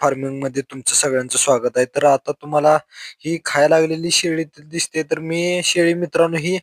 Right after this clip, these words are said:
आटपाडी बाजारातनं तर विकत आणली. तर तुम्हाला या व्हिडिओ मध्ये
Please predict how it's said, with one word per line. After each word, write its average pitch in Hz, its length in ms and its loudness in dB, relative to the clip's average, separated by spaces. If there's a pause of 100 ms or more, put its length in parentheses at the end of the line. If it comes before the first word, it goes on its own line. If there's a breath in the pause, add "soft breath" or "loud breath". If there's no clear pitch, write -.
(320 loud breath)
आटपाडी 156 440 2
बाजारातनं 165 1000 2
तर 170 60 -6
विकत 165 400 -2
आणली. 151 340 2
तर 165 280 2
तुम्हाला 170 360 -2
या 175 120 6
व्हिडिओ 175 260 -2
मध्ये 180 300 -6